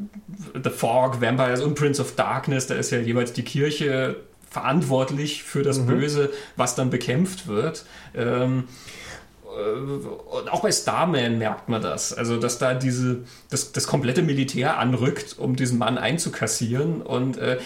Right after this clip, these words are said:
Speaker 1: keiner von denen hat irgendwas Gutes mit denen vor.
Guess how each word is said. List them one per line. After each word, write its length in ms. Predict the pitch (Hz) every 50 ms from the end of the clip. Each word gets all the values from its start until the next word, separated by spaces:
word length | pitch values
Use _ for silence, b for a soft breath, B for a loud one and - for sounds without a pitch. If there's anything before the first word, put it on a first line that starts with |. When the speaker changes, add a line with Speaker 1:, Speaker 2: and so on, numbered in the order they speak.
| B 202 B
Speaker 1:
keiner 280 | - - 131 143 170
von 140 | - 165 147
denen 160 | 139 151 151
hat 100 | 139 135
irgendwas 400 | - 147 170 160 139 135 - -
Gutes 500 | - 156 180 202 - - 127 110 - -
mit 160 | 120 120 - -
denen 260 | 95 95 92 95 -
vor. 400 | - - - 85 - 76 -